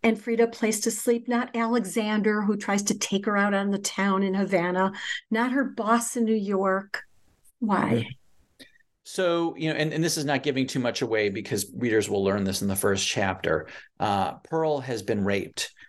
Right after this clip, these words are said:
Speaker 2: uh, during the tumultuous times, uh, you know, right,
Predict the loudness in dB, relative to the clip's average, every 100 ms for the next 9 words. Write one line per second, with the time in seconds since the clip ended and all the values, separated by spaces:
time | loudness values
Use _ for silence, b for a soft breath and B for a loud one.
0 | B _ -4 -2 -2 -2 0 2 0 0
1 | -2 0 0 0 -2 -6 -4 2 4 2
2 | 0 -2 -2 -2 0 0 -2 -4 -4 -6
3 | -6 -4 -6 -8 -8 -6 -4 -2 -4 -6
4 | -12 _ _ -2 -2